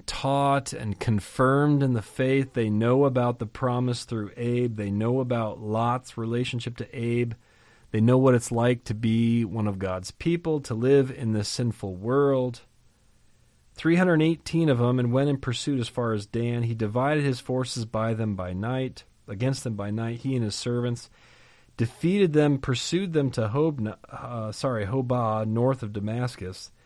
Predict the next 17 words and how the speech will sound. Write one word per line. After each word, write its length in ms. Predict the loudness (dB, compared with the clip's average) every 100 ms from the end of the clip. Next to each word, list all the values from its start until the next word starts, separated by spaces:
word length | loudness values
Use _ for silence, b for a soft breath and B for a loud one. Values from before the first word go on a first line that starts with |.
| b b b b
Then 100 | -2
he 60 | 0
brought 340 | 4 4 4
back 240 | 0 -2 -2
all 180 | 0
the 100 | 0
possessions. 580 | 0 -2 0 -2 -4 -6
He 100 | -4
also 320 | -2 -4 -4
brought 280 | -6 -4 -6
back 220 | -6 -8
his 140 | -8 -8
kinsman 420 | -4 -2 -2 -2
Lot 280 | -2 -4 -6
with 180 | -8 -8
his 120 | -8
possessions 640 | -8 -8 -6 -6 -8 -10